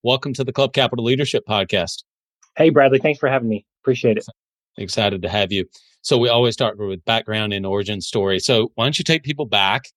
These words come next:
Speaker 1: How did you get to kind of where you are and a little bit around your journey?
Speaker 2: Awesome. Well, I kind of started in pharmaceutical sales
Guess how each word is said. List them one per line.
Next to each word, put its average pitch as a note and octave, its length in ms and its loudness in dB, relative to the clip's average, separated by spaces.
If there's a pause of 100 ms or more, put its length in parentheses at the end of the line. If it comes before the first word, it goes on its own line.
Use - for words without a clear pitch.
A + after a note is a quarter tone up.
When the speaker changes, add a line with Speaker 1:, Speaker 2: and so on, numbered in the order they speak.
(360)
Speaker 1:
How A#2 100 -4
did A#2 160 -6
you B2 80 0
get B2+ 200 2
to - 80 -14
kind A2 200 0
of G2 60 -4
where G#2+ 140 0
you G#2+ 300 -2
are G#2 220 4
and G2 100 -2
a - 20 -4
little G#2 140 -2
bit F#2+ 160 0
around F#2+ 440 -2 (100)
your F#2+ 200 -4
journey? E2+ 380 -6 (840)
Speaker 2:
Awesome. C#3+ 300 0 (140)
Well, G3 280 6
I E3 100 -10
kind C4 200 -2
of G#3+ 60 0
started G3+ 560 2
in D#3 420 -2
pharmaceutical D3+ 540 -4
sales C#3+ 580 0